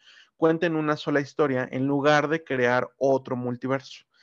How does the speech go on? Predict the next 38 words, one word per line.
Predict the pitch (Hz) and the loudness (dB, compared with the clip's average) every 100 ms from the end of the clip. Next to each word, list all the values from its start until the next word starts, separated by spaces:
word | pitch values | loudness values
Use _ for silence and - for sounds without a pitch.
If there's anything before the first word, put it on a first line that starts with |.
| - - - | -20 -14 -6
Entonces, | 143 170 165 143 120 | -2 0 0 -4 -4
vamos | 147 175 180 | -2 -2 -4
a, | 170 - | -6 -4
a, | 123 120 - 120 117 | -4 -4 -4 -4 -6
a, | - 113 110 | -6 -6 -6
a | 117 | -8
tener | 123 139 135 - | -6 -4 -4 -6
adaptaciones | 113 113 - 117 143 143 135 - | -8 -8 -8 -8 -6 -6 -8 -8
live | 127 131 143 | -2 0 2
action, | 151 - - 120 127 | 0 -2 -12 -12 -12
incluso | 117 139 131 135 | -14 -12 -8 -6
adaptaciones | 113 - 113 120 120 120 | -6 -8 -10 -8 -8 -8
animadas, | 127 127 147 127 180 - _ _ _ _ _ - | -6 -4 -2 -2 -4 -10 _ _ _ _ _ -6
eh, | 120 - | -6 -6
sin | - - 151 143 | -10 -8 -6 -4
contar | - 135 131 151 143 127 _ _ _ | -2 -2 0 0 0 -4 _ _ _
la | 127 120 | -8 -6
película | 135 143 147 147 | -4 -6 -6 -4
animada | 123 120 131 127 | -4 -2 -2 -2
de | 117 | -2
Ra-, | 113 117 | -4 -6
de | - 113 | -4 -6
Ralph | 113 123 131 131 | -2 -2 -2 -6
Bakshi, | 135 123 123 - 127 - | -6 -6 -6 -14 -16 -18
que, | - | -14
Bakshi, | - 113 - 135 | -8 -8 -10 -16
que | 131 | -14
es | 110 - | -14 -12
un, | 113 107 | -14 -14
es | 110 117 | -16 -16
un | 107 | -12
tema | 113 113 104 90 | -8 -6 -8 -8
aparte | 107 107 110 107 117 | -10 -4 -6 -6 -10
y | 107 | -12
es | - | -16
un | 110 | -14
caso | 110 - | -14 -14
especial, | 107 - - 104 214 | -20 -20 -10 -8 -8